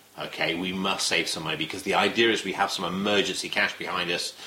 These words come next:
So if that income tap turns off completely, we're not, um, destitute.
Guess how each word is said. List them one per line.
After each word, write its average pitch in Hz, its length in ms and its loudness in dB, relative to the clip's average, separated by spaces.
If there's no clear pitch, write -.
So 98 140 2
if 90 140 4
that 98 280 2
income 117 380 -2
tap - 340 -2
turns 92 300 0
off - 160 -10
completely, 87 720 -4
we're 95 220 2
not, 95 500 0
um, 78 460 -10
destitute. - 520 -4